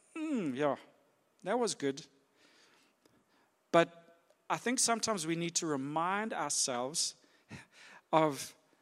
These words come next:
that this really happened, <laughs> that this is really true, that the Bible is the most reputable book in the history of the world.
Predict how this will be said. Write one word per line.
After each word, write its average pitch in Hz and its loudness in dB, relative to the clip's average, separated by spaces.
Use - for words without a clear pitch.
that 165 2
this 196 6
really 147 0
happened, 135 -6
<laughs> - -20
that 160 0
this - 4
is 247 2
really 151 2
true, 131 -2
that 160 4
the 165 2
Bible 180 4
is 165 2
the 160 2
most 180 4
reputable 185 2
book 156 0
in 143 -4
the 139 -2
history 165 0
of 131 -2
the 127 -6
world. 117 -2